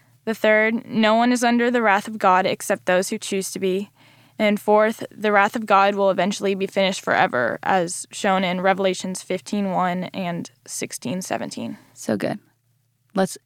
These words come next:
Speaker 2: say 'em again.
Speaker 1: Okay.
Speaker 2: People are listening. They're in the car. They're on the road.
Speaker 1: Okay.
Speaker 2: Hit 'em, hit us with it one more time.
Speaker 1: Um, the four main points are the wrath of God is real.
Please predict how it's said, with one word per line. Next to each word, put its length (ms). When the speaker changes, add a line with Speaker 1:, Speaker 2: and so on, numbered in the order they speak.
Speaker 2:
say 200
'em 120
again. 320
Speaker 1:
Okay. 140
Speaker 2:
People 220
are 80
listening. 500
They're 100
in 120
the 60
car. 380
They're 160
on 140
the 80
road. 340
Speaker 1:
Okay. 260
Speaker 2:
Hit 220
'em, 200
hit 140
us 140
with 120
it 80
one 140
more 120
time. 200
Speaker 1:
Um, 500
the 80
four 180
main 220
points 560
are 400
the 200
wrath 260
of 160
God 260
is 200
real. 440